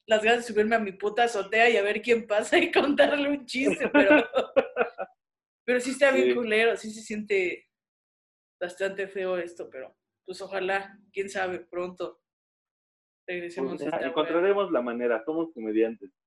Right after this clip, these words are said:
Speaker 2: Nuestro
Speaker 1: Exacto.
Speaker 2: trabajo es pensar afuera de la caja, de la caja, y quizá lo, lo, lo consigamos. O sí.
Speaker 1: Simón. Pues, esto fue todo del capítulo dos, el segundo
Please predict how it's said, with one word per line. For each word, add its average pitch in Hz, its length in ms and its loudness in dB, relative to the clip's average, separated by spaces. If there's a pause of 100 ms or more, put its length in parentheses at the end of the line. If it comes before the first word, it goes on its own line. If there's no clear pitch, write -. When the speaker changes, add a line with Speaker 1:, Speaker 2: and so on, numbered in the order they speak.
(360)
Speaker 2:
Nuestro 117 220 -6
Speaker 1:
Exacto. 170 300 2
Speaker 2:
trabajo 131 280 4
es - 80 -14
pensar 120 320 -6
afuera 131 320 2
de 120 160 6
la 107 160 2
caja, 170 380 -2 (240)
de 117 100 0
la 107 160 0
caja, - 320 -4 (600)
y 107 120 -14
quizá 110 440 -4 (960)
lo, 113 160 -2
lo, 110 200 2
lo 113 140 0
consigamos. 110 560 -2 (680)
O - 140 -4
sí. - 160 -10
Speaker 1:
Simón. 190 380 -6 (960)
Pues, 277 460 6
esto 285 340 2
fue 269 280 4
todo 240 360 4
del 226 200 4
capítulo 208 480 -8
dos, 175 440 -6
el 185 120 -12
segundo 240 760 0